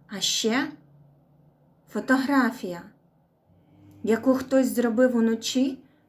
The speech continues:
поки я спала. Та мені байдуже, що ви про мене думаєте, і повірите ви мені чи ні. Але у будинку навпроти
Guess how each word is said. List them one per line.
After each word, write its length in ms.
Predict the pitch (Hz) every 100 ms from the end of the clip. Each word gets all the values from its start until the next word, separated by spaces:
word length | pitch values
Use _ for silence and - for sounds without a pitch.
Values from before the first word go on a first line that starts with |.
| _
поки 240 | 208 233
я 160 | 220 247
спала. 680 | - - 269 247 180 180 - _ _ _ _ _ _ _ _ _ _ _ _ - - - _ _ _ - _ _ _ _ _ _ _ _ _ _ _
Та 100 | -
мені 240 | 208 220 220
байдуже, 540 | 220 214 196 190 202
що 220 | - 214
ви 100 | 196
про 160 | 196 196
мене 260 | 196 190 180
думаєте, 640 | 208 240 226 190 - 190 - _ _ - _ _ -
і 80 | 190
повірите 640 | 208 190 202 247 269 226
ви 140 | 208
мені 280 | 196 190 190
чи 200 | 190 214
ні. 380 | 202 202 190 196 - - _ _ _ _ _ _ _ _ _ -
Але 240 | 185 214
у 100 | 214
будинку 500 | 220 220 240 254 254
навпроти 840 | 208 208 _ 220 208 262 269 185